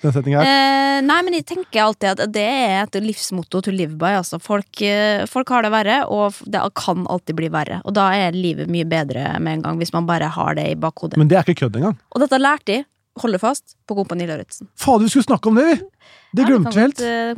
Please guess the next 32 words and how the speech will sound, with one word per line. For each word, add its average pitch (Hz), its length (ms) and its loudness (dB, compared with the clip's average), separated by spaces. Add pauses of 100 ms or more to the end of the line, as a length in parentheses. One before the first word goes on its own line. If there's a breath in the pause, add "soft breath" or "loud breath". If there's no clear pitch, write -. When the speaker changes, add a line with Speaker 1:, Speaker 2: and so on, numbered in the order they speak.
Speaker 2:
f-, 240 240 -14
fortelle, - 240 -2
Speaker 1:
Du, 175 80 2
Speaker 2:
jeg 320 100 -4
kan 180 100 0
Speaker 1:
du 196 40 4
skal 226 140 4
Speaker 2:
fortelle 175 100 6
Speaker 1:
avslutte 185 240 2
helt 175 140 2
til 180 80 0
slutt 175 260 0
med 170 140 4
noe 170 100 4
innside 147 280 2
der. 156 200 2
Speaker 2:
Ja, 262 140 4
Speaker 1:
Det - 20 -14
kommer, 160 220 0
Speaker 2:
ok, - 20 -8
greit. 233 140 -4
Speaker 1:
men, 175 200 4
eh, - 760 -4
et, - 240 -6 (260)
eh, 196 800 4
et, 190 40 -2
det 240 140 2
tredje 156 320 2
punktet, 160 240 2
et - 160 0
vi - 40 0
kom 175 260 2